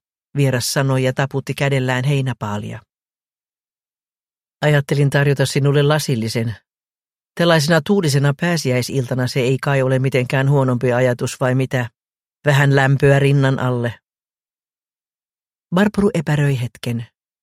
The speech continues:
Tallissa oli hommia vielä ainakin tunniksi.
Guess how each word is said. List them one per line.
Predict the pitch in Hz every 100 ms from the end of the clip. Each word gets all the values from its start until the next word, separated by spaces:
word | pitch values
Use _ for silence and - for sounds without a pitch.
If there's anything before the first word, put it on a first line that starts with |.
| _ _ _ _
Tallissa | - 156 135 - 123
oli | 139
hommia | 131 170 160 135 131
vielä | 143 139
ainakin | 139 151 143 139 139
tunniksi. | 175 147 110 - -